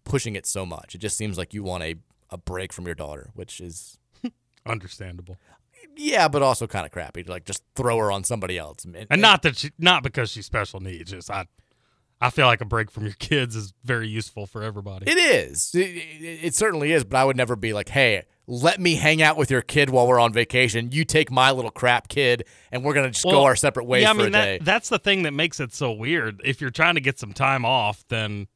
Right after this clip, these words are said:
Speaker 2: why are you picking up another kid?
Speaker 1: Yeah, be, just, I'd be like, "Take both kids. They love you."
Speaker 2: Exactly.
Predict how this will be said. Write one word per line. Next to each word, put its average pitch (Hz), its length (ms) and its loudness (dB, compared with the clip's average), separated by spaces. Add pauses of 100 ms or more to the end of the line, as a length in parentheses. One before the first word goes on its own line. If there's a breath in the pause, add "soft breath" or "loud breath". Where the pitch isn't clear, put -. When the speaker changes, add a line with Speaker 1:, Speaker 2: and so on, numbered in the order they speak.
(400)
Speaker 2:
why 123 160 2
are 139 120 2
you 123 720 -4
picking 139 280 0
up 113 140 -2
another 104 300 -6
kid? 87 340 -12 (140)
Speaker 1:
Yeah, 185 120 4
be, 131 200 0
just, 113 180 -4
I'd 135 80 0
be 131 60 2
like, 120 120 0
"Take 131 160 0
both 107 220 0
kids. 69 260 -12
They 107 100 -2
love 113 260 2
you." 73 60 -10
Speaker 2:
Exactly. 76 140 -18